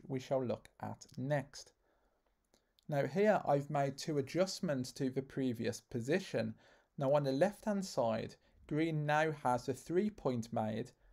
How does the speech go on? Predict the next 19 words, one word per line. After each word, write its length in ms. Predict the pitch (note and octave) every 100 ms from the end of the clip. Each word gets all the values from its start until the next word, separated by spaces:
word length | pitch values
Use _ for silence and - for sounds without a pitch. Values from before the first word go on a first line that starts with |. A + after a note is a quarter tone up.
| -
as 180 | C#3+ C3+
well 280 | C#3+ B2+ B2+
as 220 | - B2 B2+
a 40 |
six 360 | - - F#3 -
point 400 | - A#2+ A2+ - -
in 140 | B2 A#2+
his 160 | A#2+ A2+
home 460 | - - D#3 F#3+ F#3+
board. 340 | A#2 G#2+ - - - - - -
And 240 | - B2+ A#2+
there 440 | E3+ A#3 D3+ A#2 -
it's 200 | C#3 -
simply 340 | D#3+ D3+ D#3
better 440 | C3+ - E3+ - E3+
to 120 | F3+
play 360 | - A2+ A2+ A2+
twenty-four 760 | - A#2 A2+ A2+ - A#2 A2
sixteen. 760 | - - - - - E3 C#3+